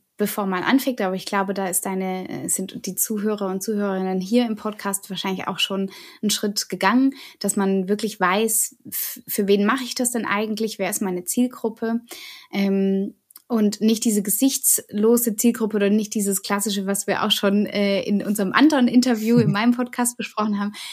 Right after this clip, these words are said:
Speaker 1: dieses, ich erstelle einfach mal schnell einen Avatar mit einem Namen, sondern wirklich sich hineinzuversetzen mit Empathie in, ähm, die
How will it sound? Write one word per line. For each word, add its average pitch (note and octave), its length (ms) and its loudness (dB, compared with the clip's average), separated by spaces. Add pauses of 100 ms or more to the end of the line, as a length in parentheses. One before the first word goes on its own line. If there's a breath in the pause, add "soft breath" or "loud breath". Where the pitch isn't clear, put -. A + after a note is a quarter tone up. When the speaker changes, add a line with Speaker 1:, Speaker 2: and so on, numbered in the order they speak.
(140 loud breath)
Speaker 1:
dieses, G#3 260 4
ich - 200 -2
erstelle G#3 260 2
einfach G3 240 0
mal G3 100 0
schnell G3+ 220 0
einen G3+ 120 -2
Avatar F#3 420 2
mit A3+ 200 6
einem G3 320 2
Namen, C4 500 6 (280 loud breath)
sondern G3+ 480 2
wirklich G#3+ 720 0 (160)
sich - 560 -2 (480)
hineinzuversetzen G3 1120 2
mit F#3+ 160 -4
Empathie G3+ 680 -2
in, F#3+ 500 -2
ähm, F#3+ 500 -2
die F#3+ 420 -4